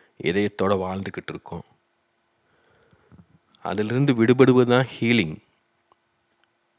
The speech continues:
அதற்கு அன்பான மனிதர்கள் வேணும், அக்கறை கொண்டவர்கள் வேணும்,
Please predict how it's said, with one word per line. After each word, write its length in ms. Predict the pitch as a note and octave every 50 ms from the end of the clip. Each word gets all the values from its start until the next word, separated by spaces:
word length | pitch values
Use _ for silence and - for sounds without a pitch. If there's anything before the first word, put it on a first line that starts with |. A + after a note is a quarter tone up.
| _ _ _ _ _ _ _ _ _ _ _ _ _ - -
அதற்கு 440 | - F#2 F#2 G#2+ - - - C3 B2+ A#2+ A#2+ - -
அன்பான 500 | - - G2 G#2 A2 A2+ A#2 B2 B2+ A#2+
மனிதர்கள் 500 | A2+ G#2+ G#2 A2+ A2+ A#2 A#2 A2 G#2+ G2
வேணும், 380 | G2+ G2 F#2+ F#2+ G2+ G#2 G#2+ - -
அக்கறை 400 | - F2 - - - A2 A2+ A2+
கொண்டவர்கள் 580 | A2+ A2+ G#2+ G#2+ A2+ A2 A2 G#2+ G2+ G#2 F#2+ F2
வேணும், 460 | F#2+ F#2 F#2 F#2+ F2+ F2+ G2 G2